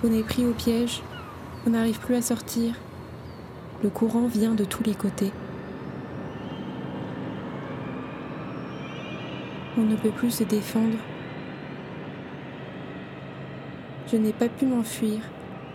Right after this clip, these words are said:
alors que je nageais de toutes mes forces, comme si j'étais devenu un petit poisson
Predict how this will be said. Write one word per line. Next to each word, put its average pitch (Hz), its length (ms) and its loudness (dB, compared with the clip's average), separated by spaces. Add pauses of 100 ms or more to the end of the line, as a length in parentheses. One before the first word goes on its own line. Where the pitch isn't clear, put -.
alors 240 340 4
que 240 100 6
je 226 120 4
nageais 226 400 6
de 214 100 6
toutes - 260 -2
mes 240 140 6
forces, - 500 0 (840)
comme 233 160 6
si 254 240 2
j'étais 226 260 4
devenu 233 540 6 (160)
un 214 100 6
petit 233 320 2
poisson 240 460 4